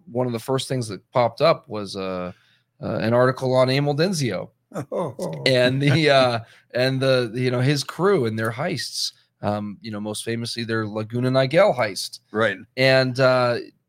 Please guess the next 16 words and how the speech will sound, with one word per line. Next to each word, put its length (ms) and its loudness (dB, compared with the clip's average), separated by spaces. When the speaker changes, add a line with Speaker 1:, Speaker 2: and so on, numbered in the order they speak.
Speaker 1:
that 240 6
was, 460 0
I'll 80 4
never 200 4
forget, 260 0
I 80 6
went 280 -2
to 560 -2
Boom 220 2
Boom 200 0
Mancini 580 -2
when 120 -2
I 60 -2
got 140 -2
to 60 -18
California 800 -4